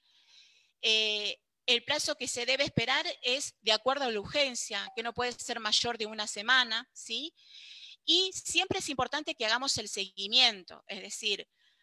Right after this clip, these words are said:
constantemente llamando, y si vemos que a la semana,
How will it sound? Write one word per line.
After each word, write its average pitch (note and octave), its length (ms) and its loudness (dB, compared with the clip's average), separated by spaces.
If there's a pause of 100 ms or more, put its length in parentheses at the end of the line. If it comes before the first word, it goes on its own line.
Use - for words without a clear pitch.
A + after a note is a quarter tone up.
(100)
constantemente D4 920 -2
llamando, C#4+ 720 2
y G3+ 120 -10
si F3+ 240 -6
vemos A#3 360 -2
que F#3+ 120 -10
a F3+ 60 -6
la F3+ 120 -10
semana, G#3 640 2